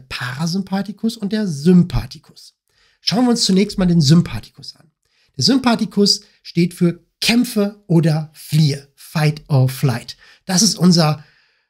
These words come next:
Aktivnerv, unser Streff-, Stressnerv. In der chinesischen Medizin würde man sagen Yang, Yang und Yin kennst du vielleicht. Na, das ist das Yang, das ist Energie, das ist Power.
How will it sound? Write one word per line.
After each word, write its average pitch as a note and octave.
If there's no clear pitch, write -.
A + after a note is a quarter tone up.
Aktivnerv, D#3
unser D#3
Streff-, -
Stressnerv. E3+
In C#3+
der C#3+
chinesischen G#3+
Medizin F#3
würde D#3
man C#3+
sagen C3+
Yang, D3+
Yang D3
und B2+
Yin F#3
kennst G3
du F#3+
vielleicht. E3+
Na, D#3+
das D#3
ist -
das B2+
Yang, F3
das D3
ist -
Energie, D#3+
das E3+
ist -
Power. D3+